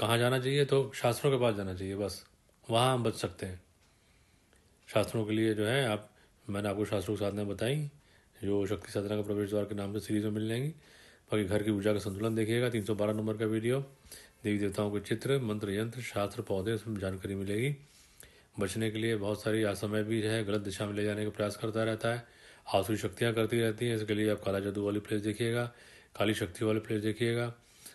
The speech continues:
और ये जो है तीन सौ तिरासी नंबर का वीडियो देखिए, गंडे, गंडे ताबीज़, टोटके, प्रयोग, इनसे बचना चाहिए। चमत्कार वाले वीडियो देखिएगा, इनसे बचना चाहिए। तीन सौ बयासी नंबर का वीडियो,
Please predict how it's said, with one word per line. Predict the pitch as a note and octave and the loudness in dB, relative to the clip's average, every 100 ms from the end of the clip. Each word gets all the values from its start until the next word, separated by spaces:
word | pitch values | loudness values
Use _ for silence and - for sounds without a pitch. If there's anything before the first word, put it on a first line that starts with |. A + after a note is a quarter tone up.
| - - | -8 0
और | G2+ G2 F#2+ | 2 2 0
ये | G2 G#2 G#2 | -2 2 2
जो | G2 | 2
है | G#2 G2+ F#2+ F#2 F#2+ F2+ - - - - | 0 0 -2 -6 -10 -12 -16 -20 -14 -6
तीन | G2+ | -4
सौ | A2 | 0
तिरासी | A2 - A2+ | 2 2 2
नंबर | G#2+ G#2+ | 0 0
का | G#2+ | 2
वीडियो | G#2 G#2+ | 0 0
देखिए, | G#2 G2 G#2+ | 0 0 -2
गंडे, | G2 G2 G#2 G2 G#2 G2 G2 F#2+ F#2+ | -2 -2 -2 -2 -4 -4 -6 -8 -6
गंडे | G2 G2+ | -4 -2
ताबीज़, | G#2 G2+ G2+ G#2+ | 0 0 0 0
टोटके, | G#2+ F#2+ - A2 | 0 -2 0 -2
प्रयोग, | G#2 G#2 G#2+ G#2 - - - | -2 2 2 0 -6 -20 -8
इनसे | G#2+ G#2 | -4 -2
बचना | G2 F#2+ A2 | -2 -2 -2
चाहिए। | G#2+ A2+ A#2+ A#2+ - - - - | 0 0 0 -2 -12 -20 -20 -8
चमत्कार | G#2+ G#2 - A2 | -4 -2 0 2
वाले | A2 A2+ | 4 2
वीडियो | A2 A2 | 2 0
देखिएगा, | A2 G#2+ A2+ A2+ | -2 -2 -2 -2
इनसे | G2+ | -2
बचना | G#2+ G#2 A2+ | -2 -2 -2
चाहिए। | A2+ A#2+ | 0 0
तीन | A2+ G#2 | 0 0
सौ | G2+ | 0
बयासी | G2+ A2 | 0 0
नंबर | A2 A2 | 0 0
का | G#2+ | 0
वीडियो, | G#2+ A2 A#2 | 2 2 0